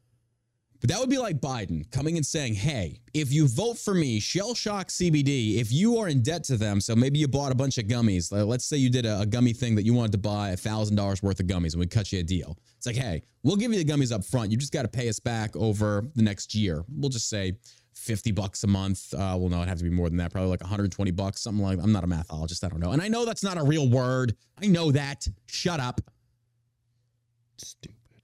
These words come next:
Speaker 1: Stupid. But let's just say let's, let's just say that's the promise made. And then Joe Biden comes in and says, "Hey, if you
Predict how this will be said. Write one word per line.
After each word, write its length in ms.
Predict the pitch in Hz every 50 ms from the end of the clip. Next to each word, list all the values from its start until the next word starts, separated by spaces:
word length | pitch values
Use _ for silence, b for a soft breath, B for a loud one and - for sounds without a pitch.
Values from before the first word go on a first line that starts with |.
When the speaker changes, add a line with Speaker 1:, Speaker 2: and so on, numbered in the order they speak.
| _ _ _ _ _ -
Speaker 1:
Stupid. 500 | - - - - - 80 73 73 - 80
But 100 | 101 120
let's 280 | 131 170 214 220 - -
just 260 | - 170 147 - -
say 320 | - 98 73 - - 101 - _ _ _ _ _
let's, 240 | 113 135 151 - -
let's 180 | 123 151 160 -
just 240 | - 190 175 - -
say 400 | 160 135 113 101 92 90 87 - - _ _ _ _ _ _ -
that's 240 | 120 131 135 -
the 80 | - 113
promise 400 | - 127 113 110 104 104 - -
made. 260 | 98 85 67 53 - - _ B B B B B B -
And 120 | 113 143
then 140 | 170 180 170
Joe 240 | 131 120 190 214 220
Biden 380 | 190 202 202 208 214 196 160 135
comes 280 | 165 147 131 117 110
in 100 | 127 123
and 60 | 120
says, 140 | - 127 117 104
"Hey, 300 | 127 160 139 101 87 - -
if 200 | 143 147 120 127
you 360 | 143 165 180 180 180 175